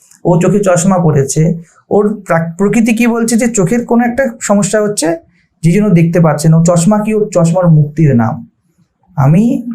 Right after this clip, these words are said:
দূরদৃষ্টি দেখতে পাচ্ছিলাম না, তার থেকে মুক্তি, তাই না? প্রত্যেকটা জিনিসই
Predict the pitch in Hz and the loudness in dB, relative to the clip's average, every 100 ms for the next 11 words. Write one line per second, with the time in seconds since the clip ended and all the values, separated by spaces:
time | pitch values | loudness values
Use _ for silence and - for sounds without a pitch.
0 | - 135 156 160 170 165 - 220 226 226 | -2 2 2 2 2 0 -2 -4 -4 -2
1 | 147 147 165 143 131 - 196 196 214 - | -2 0 0 0 -2 -2 0 2 2 0
2 | 139 - 147 151 127 117 - 104 117 - | -2 -2 -2 0 0 0 -6 -16 -18 -18
3 | _ _ _ 160 160 190 208 - _ _ | _ _ _ -2 0 0 -2 -10 _ _
4 | _ - 170 170 214 214 196 160 127 | _ -2 -2 -2 -2 0 2 2 0